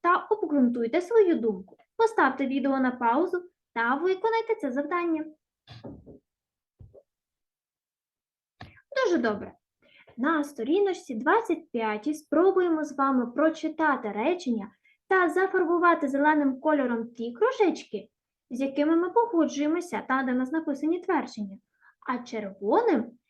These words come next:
біля тих тверджень, які ми вважатимемо неправильними. Отже,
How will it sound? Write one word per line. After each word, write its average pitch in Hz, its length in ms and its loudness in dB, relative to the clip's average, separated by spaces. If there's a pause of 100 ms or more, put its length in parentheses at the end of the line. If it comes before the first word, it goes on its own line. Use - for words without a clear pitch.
біля 262 420 4 (180)
тих 587 360 2
тверджень, 247 600 0
які 254 360 -4
ми 359 160 0
вважатимемо 302 720 -2
неправильними. 208 840 -2 (760)
Отже, 285 340 0